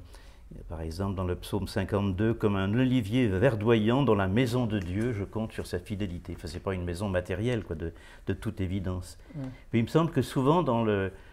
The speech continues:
Speaker 1: Nouveau Testament, c'est un peu une image de, de l'Église,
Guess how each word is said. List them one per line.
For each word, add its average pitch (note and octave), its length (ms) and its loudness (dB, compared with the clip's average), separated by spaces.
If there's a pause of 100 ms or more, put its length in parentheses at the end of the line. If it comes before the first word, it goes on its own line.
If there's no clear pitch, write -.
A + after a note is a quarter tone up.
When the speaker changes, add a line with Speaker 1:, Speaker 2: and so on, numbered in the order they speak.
(120)
Speaker 1:
Nouveau B2 240 2
Testament, B2+ 640 2
c'est A#2+ 180 2
un G2+ 80 2
peu B2 520 2
une F#2+ 140 0
image A2 400 2
de, F2+ 280 0 (120)
de G2 100 0
l'Église, G#2 800 4